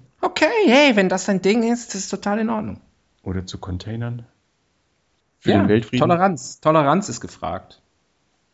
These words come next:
Speaker 1: „Ah, du hasst Ausländer? Ja, ist nicht so mein Ding,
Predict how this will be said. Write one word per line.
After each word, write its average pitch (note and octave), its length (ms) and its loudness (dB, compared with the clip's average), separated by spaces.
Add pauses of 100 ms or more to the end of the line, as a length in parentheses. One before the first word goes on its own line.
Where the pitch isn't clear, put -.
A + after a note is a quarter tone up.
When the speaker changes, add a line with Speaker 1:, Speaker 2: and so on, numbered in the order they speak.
(460)
Speaker 1:
„Ah, - 80 -16
du G2+ 160 -4
hasst D3+ 400 -2
Ausländer? G3+ 720 0
Ja, F#4 80 -2 (540)
ist - 120 0
nicht F#4+ 120 -2
so F#4+ 100 -4
mein E4+ 200 -6
Ding, F4 180 -4